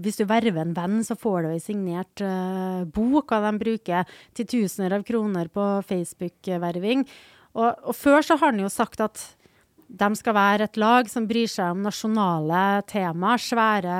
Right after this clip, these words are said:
spørsmål som strøm og pensjon, og ikke bry seg så mye om det som skjer i Trondheim, for det er jo det folk i Trondheim har vært redd for, ikke sant? Men nå må de jo verve i Trondheim, fordi reglene har blitt endret sånn at det er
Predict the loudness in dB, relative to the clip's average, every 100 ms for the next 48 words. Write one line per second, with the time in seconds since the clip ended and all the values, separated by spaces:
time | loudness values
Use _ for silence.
0 | -4 -6 -8 -6 -6 -6 -6 -10 -4 -2
1 | 0 0 0 -2 -4 -2 2 2 2 -4
2 | -20 -20 -4 -2 0 0 2 2 0 -6
3 | -2 0 0 0 -2 -4 -4 -2 -2 -4
4 | -4 -2 0 -2 -2 -2 0 0 0 -6
5 | -4 -2 -2 -2 -2 -4 -2 -4 -2 -4
6 | -2 -2 -2 0 2 2 2 2 2 0
7 | 0 0 0 -2 -4 0 0 -2 -12 -20
8 | _ 0 2 4 2 0 0 2 2 2
9 | -2 -2 -4 -4 0 0 2 0 -2 -4
10 | -2 -4